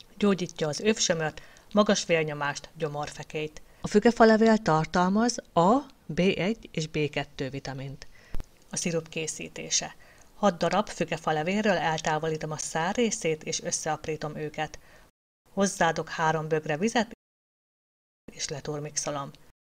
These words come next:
Fügefaleveles folyadékot ráöntöm két bögre cukorra, és kis lángon főzöm egészen addig, amíg kicsit el nem kezd sűrűsödni. Ne forjon a fügefaleveles víz,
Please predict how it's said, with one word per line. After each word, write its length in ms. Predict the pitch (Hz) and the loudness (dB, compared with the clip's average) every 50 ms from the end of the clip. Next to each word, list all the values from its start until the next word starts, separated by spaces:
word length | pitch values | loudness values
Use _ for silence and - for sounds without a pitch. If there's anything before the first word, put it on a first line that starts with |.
| _ _ _ _ _ _ _ _ _ _ _ _ _ _ - - | _ _ _ _ _ _ _ _ _ _ _ _ _ _ -20 -10
Fügefaleveles 760 | - - 208 - 185 175 - 175 175 170 170 165 165 160 - | -4 -4 0 0 0 0 2 2 2 2 2 0 0 -2 -2
folyadékot 560 | - - 175 165 160 165 165 156 160 165 - | 0 2 0 2 2 2 0 0 0 -4 -4
ráöntöm 580 | - 180 170 165 165 160 160 160 - 170 160 160 | -2 0 0 0 0 -2 -4 -4 -2 -2 -2 -4
két 220 | 160 - 170 160 | -4 -2 0 0
bögre 260 | 160 170 160 165 151 | 2 0 0 -2 -6
cukorra, 640 | 147 - - 208 - - 220 185 165 - 156 151 151 - - - - - - - - - | -6 -4 -6 -4 0 0 0 0 2 0 -2 -2 -4 -6 -20 -20 -20 -20 -20 -20 -16 -8
és 180 | - 165 - - | -4 -4 -2 0
kis 220 | - - - - | 0 0 2 2
lángon 360 | - 175 165 165 160 156 156 | 0 0 0 0 -2 -4 -4
főzöm 380 | 151 - 175 165 160 165 160 - | -4 -2 -2 -2 0 -2 -2 -4
egészen 440 | 175 180 - 165 160 156 - 160 156 | -4 -4 -2 -4 -4 -2 -4 -4 -4
addig, 480 | - 175 185 - - 240 220 - - - | -2 -4 -4 -2 -2 -2 -2 -2 -6 -10
amíg 240 | - 175 175 170 160 | -6 -4 -4 -4 -2
kicsit 280 | - 247 240 - 190 - | -2 -2 0 0 -2 -2
el 220 | - - 160 160 | -2 -2 -2 -2
nem 180 | 156 147 143 143 | -2 -6 -8 -6
kezd 280 | - 156 147 - - - | -6 -6 -6 -6 -8 -10
sűrűsödni. 800 | - - - 156 156 147 147 147 - - 151 135 165 160 147 151 - - - - - - - - - _ - - _ _ _ - | -10 -8 -8 -8 -8 -8 -6 -6 -6 -6 -6 -8 -10 -12 -12 -12 -16 -20 -20 -20 -20 -20 -20 -20 -20 _ -20 -20 _ _ _ -4
Ne 140 | - 190 190 | -2 -2 -2
forjon 360 | - - 165 165 165 160 160 | 0 -2 0 0 0 0 0
a 120 | 156 151 | 0 -2
fügefaleveles 800 | 151 - 185 160 175 160 - - 165 160 160 165 165 165 160 - | -2 -2 -4 -4 -4 -4 -2 -2 -2 0 0 -2 -2 -2 -4 -4
víz, 300 | 196 208 233 254 247 - | -2 0 0 0 0 -4